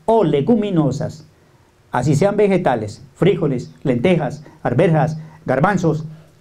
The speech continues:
es importante que haya una buen, un buen consumo suficiente de ensalada.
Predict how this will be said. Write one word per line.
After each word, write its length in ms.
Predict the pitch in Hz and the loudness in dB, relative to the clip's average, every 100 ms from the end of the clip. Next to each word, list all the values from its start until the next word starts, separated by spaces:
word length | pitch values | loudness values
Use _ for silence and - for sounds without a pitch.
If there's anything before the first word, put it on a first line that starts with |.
| - | 0
es 320 | 156 160 - | 0 0 -4
importante 840 | 185 180 175 131 - 139 139 160 | -2 0 0 -2 0 -2 -2 -4
que 140 | 156 135 | 0 0
haya 280 | 127 135 147 - | 0 0 -4 -2
una 380 | 156 147 147 139 | -2 0 -2 -4
buen, 540 | 147 135 139 135 131 - - | -2 0 2 0 -4 -8 -4
un 220 | 160 156 | 0 2
buen 220 | 156 151 | 2 0
consumo 680 | - 147 135 185 160 156 156 - - | 0 -2 0 0 2 0 -2 -8 -12
suficiente 920 | - - 135 117 175 170 160 165 175 - _ | -2 -2 0 0 0 0 -2 -6 -8 -12 _
de 340 | - 123 160 160 | -4 0 0 0
ensalada. 1000 | 151 131 110 - 117 117 143 143 117 - | 0 0 -2 -6 -6 -2 0 0 -2 -4